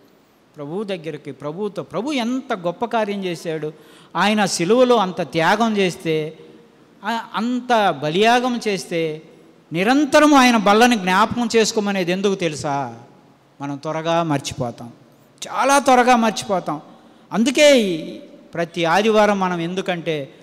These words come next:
చాలా త్వరగా మనం ప్రభు సన్నిధికి రావడానికి, ప్రతి ఉదయకాలం, ఇదే కాదు, ప్రతి ఉదయకాలం, "ప్రభువా, నువ్వు నా కోసం చనిపోయావు, నేను పాపినై ఉండగా నా పాపములు తీసివేయడానికి నువ్వెంత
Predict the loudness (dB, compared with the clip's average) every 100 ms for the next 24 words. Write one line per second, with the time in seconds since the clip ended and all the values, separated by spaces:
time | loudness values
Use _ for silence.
0 | -20 -12 -6 0 0 0 -4 -4 -4 -6
1 | -8 -16 -20 _ _ -10 -6 -6 -6 -4
2 | -4 -4 -4 -4 -6 -6 -6 -6 -8 -12
3 | -14 -6 -4 0 2 4 6 6 4 4
4 | 2 -2 2 2 4 2 0 -2 -8 -6
5 | -2 0 0 0 -2 -2 2 6 6 4
6 | -4 -20 -20 -20 -20 _ -6 -4 -4 -2
7 | -6 -4 -8 -8 -10 -10 -12 -14 -20 _
8 | _ _ _ _ _ _ _ _ _ _
9 | -10 -6 -4 -2 -2 0 -2 -2 -2 -2
10 | -2 -4 -2 0 2 2 2 2 0 0
11 | -2 0 0 0 -2 -4 -6 -6 -6 -4
12 | -2 -2